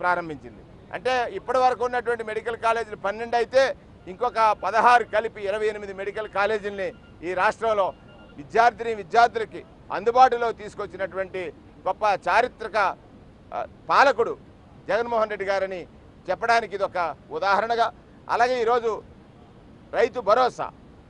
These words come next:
రైతు భరోసా ద్వారా తూర్పుగోదావరి జిల్లాలో నూట రెండు కోట్ల రూపాయలు రైతులకు పంపిణీ చేసి, అలాగే ఈ క-, ఈ మధ్య కాలంలో జరిగినటువంటి పంట నష్టానికి ఒక కోటి ఇరవై లక్షలు ఇన్‌పుట్ సబ్సిడీని కూడా రిలీజ్ చేసినటువంటి పరిస్థితి ఉంది. ఇది ఆలోచించండి.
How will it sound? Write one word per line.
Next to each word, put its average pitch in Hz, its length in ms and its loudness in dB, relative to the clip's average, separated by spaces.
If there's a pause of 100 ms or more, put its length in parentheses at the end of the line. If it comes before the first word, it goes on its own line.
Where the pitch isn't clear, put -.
(160)
రైతు 226 220 -4
భరోసా 240 440 2
ద్వారా 226 300 0
తూర్పుగోదావరి 220 720 0
జిల్లాలో 208 320 0 (380)
నూట 202 220 -2
రెండు 220 280 -2
కోట్ల 220 340 -4
రూపాయలు 226 460 0 (340)
రైతులకు 202 440 -4
పంపిణీ 208 400 -4 (100)
చేసి, 233 240 -4 (360)
అలాగే 233 300 0 (120)
ఈ - 40 -12
క-, - 180 -10 (120)
ఈ - 40 -10
మధ్య 226 260 -2
కాలంలో 247 400 2
జరిగినటువంటి 220 580 -6
పంట 196 240 -6
నష్టానికి 214 600 -2 (360)
ఒక 165 160 -4
కోటి 220 300 0
ఇరవై 214 260 -2
లక్షలు 202 340 -2 (320)
ఇన్‌పుట్ 202 380 -6
సబ్సిడీని 220 440 -4
కూడా 202 220 0 (400)
రిలీజ్ 220 320 -6
చేసినటువంటి 180 500 -8
పరిస్థితి 165 440 -10
ఉంది. 110 180 -16 (420)
ఇది 220 100 0
ఆలోచించండి. 214 640 2